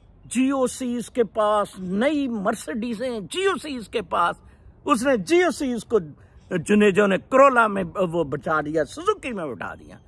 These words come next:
सुजुकी और छोटी मेहरान में उसने फेडरल सेक्रेटरीज बैठा दिए। वो यार एहसास करें, और मेरा लेक्चर या मेरी गुफ्तगू नौजवानों के लिए है। नौजवानों, ये आपका मुस्तकबिल है। मैंने तो बहुत अच्छी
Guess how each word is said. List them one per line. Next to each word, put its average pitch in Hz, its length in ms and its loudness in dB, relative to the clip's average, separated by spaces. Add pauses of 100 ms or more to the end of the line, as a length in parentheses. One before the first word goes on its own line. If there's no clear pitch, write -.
(320)
सुजुकी 294 400 -2
और 285 640 2
छोटी 320 300 2
मेहरान 285 580 4
में 202 180 -6 (340)
उसने 254 280 0
फेडरल 220 460 -2
सेक्रेटरीज 240 800 -6
बैठा - 300 -16
दिए। - 300 -20 (1300)
वो 254 60 6
यार 247 280 6
एहसास 427 500 4
करें, 311 300 2
और 285 140 2
मेरा 359 640 -2 (100)
लेक्चर 440 580 -8 (360)
या 190 200 4
मेरी 190 260 0
गुफ्तगू 180 540 -4
नौजवानों 285 680 2
के 262 120 -2
लिए 147 300 -4
है। - 300 -16 (1300)
नौजवानों, 180 720 4
ये 539 180 0
आपका 571 500 4
मुस्तकबिल 269 600 0
है। 254 60 0
मैंने 392 300 4
तो 554 120 4
बहुत 392 320 0
अच्छी 427 220 0